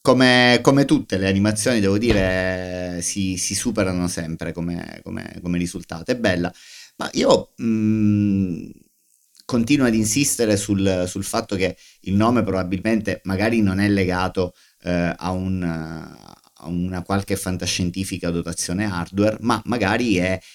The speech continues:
è appunto semplicemente un incipit, uno spunto al fatto che, eh, si tornerà dal vivo. Quindi questo,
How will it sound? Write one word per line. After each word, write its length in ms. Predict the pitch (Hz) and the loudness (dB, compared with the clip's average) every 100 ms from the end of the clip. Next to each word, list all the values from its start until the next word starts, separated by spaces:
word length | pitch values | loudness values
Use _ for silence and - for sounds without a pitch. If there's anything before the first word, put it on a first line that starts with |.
| _ | _
è 200 | 92 90 | 0 2
appunto 480 | 87 - 120 113 95 | 0 -2 -2 0 -2
semplicemente 600 | 95 90 92 101 107 87 | -2 -4 -2 0 0 0
un 100 | 95 | 0
incipit, 600 | 110 101 95 85 87 - | 0 0 -4 -4 -6 -4
uno 240 | 90 90 | -4 -2
spunto 640 | 98 - 92 98 104 104 80 | -2 -4 -2 0 0 0 0
al 140 | 92 | -2
fatto 400 | - 85 95 95 | -6 -8 -6 -6
che, 220 | 82 80 - - _ | -6 -6 -10 -20 _
eh, 500 | - 80 76 71 60 | -6 -6 -6 -12 -12
si 260 | - - 113 | -6 -2 0
tornerà 460 | 101 87 90 80 78 | -2 -2 -2 -4 -4
dal 200 | 80 78 | -6 -4
vivo. 340 | 90 87 80 | -2 -2 -4
Quindi 300 | - 90 85 | -4 -2 0
questo, 460 | 92 92 - 92 | -2 -4 -2 -2